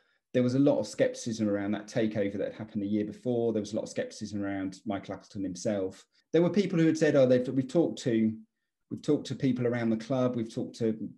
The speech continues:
to, to Appleton, and, and, and, you know, the, the heart's in the right place and they're, they're doing all the right things, but it just wasn't coming through." And in addition to that,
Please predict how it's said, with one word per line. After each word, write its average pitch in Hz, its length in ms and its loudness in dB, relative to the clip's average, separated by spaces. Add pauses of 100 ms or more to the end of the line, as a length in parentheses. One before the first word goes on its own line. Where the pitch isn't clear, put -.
(120)
to, 113 180 -4
to - 220 -6
Appleton, 107 680 0
and, 95 320 -6
and, 92 240 -4 (100)
and, 107 200 0
you 113 60 2
know, 101 140 2
the, 104 260 -4
the 110 80 0
heart's 110 360 -4
in 107 60 -4
the 101 80 -4
right 104 240 -6
place 101 360 -2
and 101 120 -2
they're, 98 200 -4
they're 98 100 -4
doing 107 260 2
all 98 100 0
the 101 60 -4
right 101 240 -4
things, 104 320 -2
but - 240 0
it 85 140 -6
just 110 200 -8
wasn't 104 240 -6
coming 107 240 -2
through." 113 320 -2 (360)
And 123 340 4
in 127 140 2
addition 113 340 2
to 107 120 -6
that, 107 280 -2